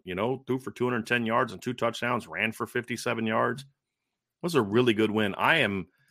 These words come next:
floored at how bad Arkansas's offense is right now. Like, they are so inconsistent. Like, one week they throw for a bunch of yards, the next week they can't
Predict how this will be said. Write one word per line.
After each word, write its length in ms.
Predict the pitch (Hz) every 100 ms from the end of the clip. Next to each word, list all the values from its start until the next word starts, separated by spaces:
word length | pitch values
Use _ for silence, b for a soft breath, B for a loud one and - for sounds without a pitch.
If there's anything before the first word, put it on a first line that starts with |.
| _ _
floored 1000 | _ - - 143 120 120 123 110 87 90 -
at 100 | 95
how 220 | 104 95
bad 440 | 92 101 95 90
Arkansas's 680 | 87 90 85 82 - 85 78
offense 440 | 78 76 - - -
is 180 | - -
right 200 | - -
now. 280 | 67 53 _ _ _ -
Like, 140 | 92
they 140 | 127 131
are 100 | 92
so 480 | - - 127 120
inconsistent. 720 | 117 101 101 - 107 - 110 -
Like, 100 | 90
one 240 | 107 113
week 160 | 110 -
they 80 |
throw 160 | 98 104
for 120 | 95
a 40 | 87
bunch 260 | 101 101
of 40 | 107
yards, 340 | 98 101 98
the 80 | -
next 240 | 95 95
week 160 | 107 95
they 100 | 90
can't 300 | - 104 -